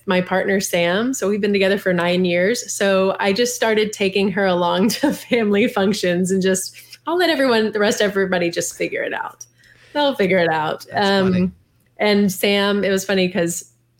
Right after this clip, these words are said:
Speaker 1: you know, she would get hugs from grandma and, uh,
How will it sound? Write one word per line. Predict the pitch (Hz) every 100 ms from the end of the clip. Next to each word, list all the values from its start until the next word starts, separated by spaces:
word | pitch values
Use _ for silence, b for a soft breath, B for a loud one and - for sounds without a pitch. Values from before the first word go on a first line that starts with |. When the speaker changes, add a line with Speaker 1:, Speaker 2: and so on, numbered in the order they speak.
| _ _ _ _ -
Speaker 1:
you | 214
know, | 170 180 180
she | -
would | 190 190
get | 202 196 _ -
hugs | - 180 190 -
from | 220 214
grandma | 208 196 202 190 190 185 185 185
and, | 165 170 170 165 160 B B B B B _ - -
uh, | 190 165 165 180